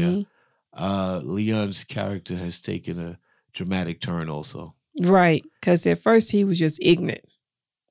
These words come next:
Speaker 2: Yeah, but I think his change was triggered by the police raiding the projects.
Speaker 1: Right.
Speaker 2: I don't think he, like, you know.
Speaker 1: Now he's, um,
Speaker 2: Pro-black.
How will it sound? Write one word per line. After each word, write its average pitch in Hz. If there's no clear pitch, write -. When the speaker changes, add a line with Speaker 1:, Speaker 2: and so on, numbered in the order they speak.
Speaker 2:
Yeah, 92
but 113
I 104
think 117
his -
change 110
was 98
triggered 80
by 90
the 87
police 90
raiding 85
the 73
projects. -
Speaker 1:
Right. 151
Speaker 2:
I 90
don't 87
think 85
he, 73
like, 76
you -
know. -
Speaker 1:
Now 185
he's, 170
um, 156
Speaker 2:
Pro-black. 87